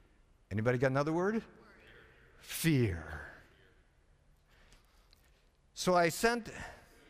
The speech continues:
I sent my wife Sue home and asked her to bring my personal Bible back.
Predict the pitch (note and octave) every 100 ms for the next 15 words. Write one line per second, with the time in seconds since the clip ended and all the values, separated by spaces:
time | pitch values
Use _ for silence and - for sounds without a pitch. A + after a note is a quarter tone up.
0 | - - _ - - - - C#3+ F#3+ F#3+
1 | E3+ D#3 C#3 - C3+ C3 C#3 C3 - -
2 | - - D#3+ C#3 A#2+ C3+ G#2+ G2 B2+ C3
3 | - - _ _ - _ _ _ _ _
4 | _ _ _ _ _ - A#2+ C#3+ D#3+ -
5 | D3+ B2+ C3+ C3 B2+ G#2 - - - -
6 | - - _ _ _ _ _ _ _ A2
7 | G#2 - C3+ - B2+ A2 A#2+ A#2 F#2 D2+
8 | - - -